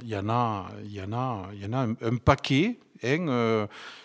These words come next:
sur un modèle, alors on parle du lobbying, sur un modèle effectivement qui est un modèle de type anglo-saxon, c'est-à-dire que l'intérêt général, c'est l'addition des intérêts particuliers, là pour le coup, comme disait l'autre, et, et, et où, euh, les, les principes fondateurs de ce qui a été, encore une fois, quand même,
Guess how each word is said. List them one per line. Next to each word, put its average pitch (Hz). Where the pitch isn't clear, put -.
sur 143
un 156
modèle, 160
alors 156
on 127
parle 143
du 135
lobbying, 131
sur 147
un 139
modèle 139
effectivement 151
qui 143
est -
un 120
modèle 117
de 110
type -
anglo-saxon, 131
c'est-à-dire 110
que 117
l'intérêt 107
général, 117
c'est -
l'addition 107
des 123
intérêts 107
particuliers, 120
là 101
pour 98
le 98
coup, 95
comme 92
disait 95
l'autre, 190
et, 120
et, 139
et 156
où, 180
euh, 127
les, 143
les 151
principes 180
fondateurs 147
de 113
ce -
qui -
a -
été, 139
encore 165
une 139
fois, 139
quand 113
même, 110